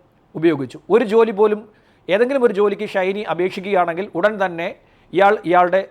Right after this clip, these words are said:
സർവ്വസന്നാഹവും ഒരുക്കിക്കൊണ്ട് ആ ജോലിയിൽ നിന്ന് പിരിച്ചുവിടാൻ, ആ യുവതിയെ പിരിച്ചുവിടാനുള്ള ഏർപ്പാടുകൾ, അല്ലെങ്കിൽ ജോലി ലഭിക്കാതിരിക്കാനുള്ള ഏർപ്പാടുകൾ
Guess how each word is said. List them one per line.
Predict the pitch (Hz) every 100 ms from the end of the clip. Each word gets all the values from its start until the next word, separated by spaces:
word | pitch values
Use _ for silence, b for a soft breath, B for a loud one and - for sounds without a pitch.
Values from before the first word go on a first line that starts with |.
| -
സർവ്വസന്നാഹവും | 170 190 190 165 175 175 180 185 -
ഒരുക്കിക്കൊണ്ട് | 160 165 165 165
ആ | 170 156
ജോലിയിൽ | 156 175 180 180 165
നിന്ന് | 156
പിരിച്ചുവിടാൻ, | 180 160 165 208 165 127 - -
ആ | 160 170 - _ -
യുവതിയെ | 165 196 202
പിരിച്ചുവിടാനുള്ള | 156 165 170 170 160 160
ഏർപ്പാടുകൾ, | 151 151 175 147 107 b b
അല്ലെങ്കിൽ | 170 180
ജോലി | 160 190
ലഭിക്കാതിരിക്കാനുള്ള | 202 170 180 202 190 175 175 165 165
ഏർപ്പാടുകൾ | 160 170 165 160